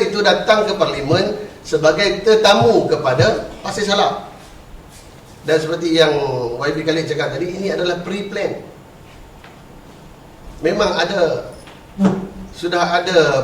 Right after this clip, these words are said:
perancangan awal bagaimana mereka masuk ke dalam parlimen,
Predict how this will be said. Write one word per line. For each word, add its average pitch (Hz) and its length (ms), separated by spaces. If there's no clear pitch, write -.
perancangan 165 560
awal 165 320
bagaimana 156 480
mereka 156 320
masuk 156 400
ke 143 80
dalam 147 240
parlimen, 135 560